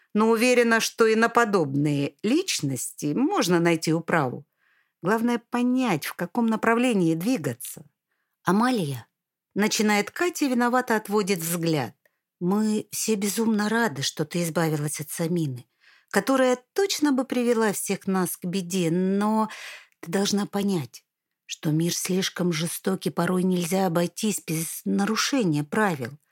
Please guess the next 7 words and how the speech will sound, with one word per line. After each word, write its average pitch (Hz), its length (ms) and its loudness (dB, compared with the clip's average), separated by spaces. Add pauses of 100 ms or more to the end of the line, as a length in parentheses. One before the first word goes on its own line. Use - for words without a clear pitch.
(460)
Сотрудничество 202 960 -2
с - 180 -6
вампирами 214 680 0
приносило 208 640 -2
немалый 208 560 0
доход 202 640 -4
и». 220 240 -2